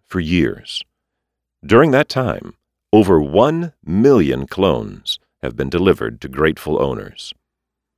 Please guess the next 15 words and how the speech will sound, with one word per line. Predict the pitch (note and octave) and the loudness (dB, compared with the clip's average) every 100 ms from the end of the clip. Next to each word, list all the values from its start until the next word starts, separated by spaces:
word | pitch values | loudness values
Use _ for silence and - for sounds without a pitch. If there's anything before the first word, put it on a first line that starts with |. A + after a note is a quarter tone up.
| _ _ _ _ _ | _ _ _ _ _
Jinteki | B2+ F3 F#3+ A3 F#3 | -2 0 2 2 2
has | D#3 G#2+ | 0 0
made | A#2 A2+ - _ | 0 0 -2 _
minor | - G#2 A2 A2 E2+ | -6 0 4 4 4
revisions | C#2 C2+ A#1+ A#1+ - G#1+ C#2 | 2 0 -4 -8 -10 -12 -14
to | - | -10
the | C2 | -8
line | B1 G#1+ B1+ D2+ | -6 -8 -12 -8
over | D2+ B1+ | -8 -6
its | C2 | -8
production | - D#2 A#1 - A#1+ A1+ | -8 -10 -10 -12 -14 -14
run, | G#1+ - - _ _ _ _ | -16 -18 -20 _ _ _ _
such | - F2+ E2+ | -4 -2 2
as | D#2 - - | 0 -2 -10
small | - - F2+ E2+ D#2+ D2 | -8 -2 2 4 2 -2